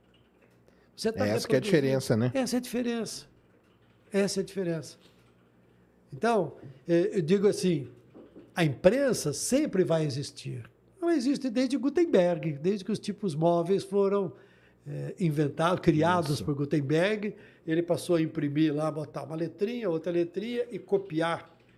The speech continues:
Speaker 1: né, no material disponível pra época pra distribuir a informação,
Speaker 2: Isso
Speaker 1: né?
Speaker 2: mesmo.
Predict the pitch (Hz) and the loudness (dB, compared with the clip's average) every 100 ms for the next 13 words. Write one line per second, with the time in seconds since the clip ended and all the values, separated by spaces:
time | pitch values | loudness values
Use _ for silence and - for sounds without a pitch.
0 | _ _ _ _ _ 147 175 196 - _ | _ _ _ _ _ -14 -12 -14 -20 _
1 | _ _ _ _ 156 160 151 165 151 156 | _ _ _ _ -4 0 0 0 2 2
2 | 156 - 147 147 139 143 151 151 165 160 | 0 -4 -2 0 -2 -4 -4 0 0 -2
3 | 165 165 151 - 160 147 151 143 - - | -6 -8 -8 -6 -4 0 0 0 -6 -18
4 | _ _ _ 139 135 - 135 175 - 185 | _ _ _ -14 -14 -10 -4 -2 4 4
5 | 262 - - - 143 185 156 117 | 2 -4 -18 -12 -4 0 0 -2